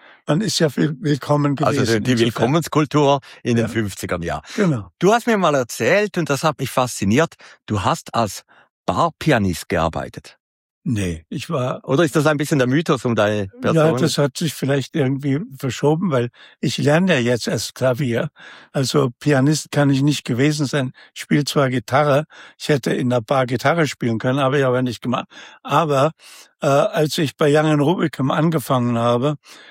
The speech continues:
Speaker 1: zuerst in der Traffic-Abteilung, und, äh, das war mit neunhundert D-Mark honoriert,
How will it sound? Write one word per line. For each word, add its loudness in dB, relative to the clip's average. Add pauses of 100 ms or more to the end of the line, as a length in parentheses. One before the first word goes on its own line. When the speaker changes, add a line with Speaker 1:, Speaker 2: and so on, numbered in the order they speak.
(120)
Speaker 1:
zuerst 0
in 2
der 2
Traffic-Abteilung, -2 (600)
und, 0
äh, -2
das -4
war 0
mit -2
neunhundert 2
D-Mark 0
honoriert, 0